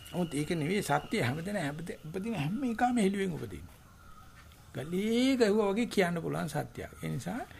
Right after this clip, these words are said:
සංඝයා වහන්සේලා ඉන්නවා. හැම තැනම ඉන්නවා. ඒ ඉන කට්ටිය ඔය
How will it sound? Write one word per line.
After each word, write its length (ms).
සංඝයා 460
වහන්සේලා 320
ඉන්නවා. 340
හැම 260
තැනම 320
ඉන්නවා. 360
ඒ 140
ඉන 180
කට්ටිය 340
ඔය 160